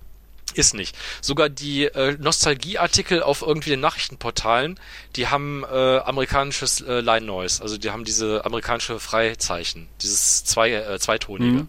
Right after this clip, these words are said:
Speaker 2: hm.
Speaker 1: Und nicht das gute deutsche, das große A, glaub ich, ist es, ne? Vierhundertvierzig Hertz
Speaker 2: Ja,
Speaker 1: oder sowas.
Speaker 2: genau, genau.
Speaker 1: Das, das gab's nicht bei YouTube.
Speaker 2: Ach.
Speaker 1: Ich war ein bisschen traurig. Dachte, irgendjemand hat mal sich die Mühe gemacht, das mal aufzu-, aufzunehmen von einem deutschen Festnetz, aber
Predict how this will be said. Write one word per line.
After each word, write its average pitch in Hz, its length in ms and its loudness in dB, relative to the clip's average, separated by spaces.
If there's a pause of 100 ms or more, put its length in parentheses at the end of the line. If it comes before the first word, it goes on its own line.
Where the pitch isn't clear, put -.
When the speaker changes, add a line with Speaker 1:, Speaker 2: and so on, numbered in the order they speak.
Speaker 2:
hm. 113 220 -2 (920)
Speaker 1:
Und 120 100 -8
nicht 123 160 2
das 120 160 2
gute 127 340 0
deutsche, 110 680 2 (300)
das 110 140 2
große 117 400 2
A, 107 220 6
glaub 92 240 -2
ich, 90 100 -4
ist 90 140 -8
es, 87 160 -2
ne? 107 180 0
Vierhundertvierzig 113 600 -2
Hertz 117 180 2
Speaker 2:
Ja, 131 100 8
Speaker 1:
oder 131 100 4
sowas. 113 300 4
Speaker 2:
genau, 101 200 0
genau. 101 80 -6 (1000)
Speaker 1:
Das, - 240 2
das 120 100 0
gab's 151 220 0
nicht 156 160 -4
bei 170 80 0
YouTube. 175 420 -4 (120)
Speaker 2:
Ach. - 260 -6 (500)
Speaker 1:
Ich 127 180 -12 (120)
war 147 100 6
ein 139 60 -2
bisschen 175 260 -2
traurig. 113 560 -2 (880)
Dachte, 113 220 -6
irgendjemand 127 380 0
hat - 100 -10
mal 123 260 -4
sich - 120 -6
die 143 80 -8
Mühe 135 200 0
gemacht, 131 300 0
das - 120 -2
mal 131 80 -4
aufzu-, - 400 -2
aufzunehmen 135 440 -2
von 131 180 -8
einem 123 80 -10
deutschen 127 260 2
Festnetz, 127 480 -2
aber 113 280 -4